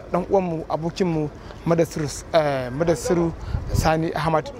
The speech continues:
wanda Allah ya masa rasuwa a cikin jihadi. Ma'ana jihadi shine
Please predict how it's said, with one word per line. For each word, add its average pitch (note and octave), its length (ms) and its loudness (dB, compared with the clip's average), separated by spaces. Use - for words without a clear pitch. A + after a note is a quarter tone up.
wanda D#3 260 0
Allah D#3 220 0
ya D#3+ 60 -2
masa C#3+ 340 -2
rasuwa E3 500 2
a C#3 340 2
cikin F3 360 0
jihadi. C#3+ 420 0
Ma'ana F3 400 2
jihadi E3+ 380 0
shine E3+ 360 0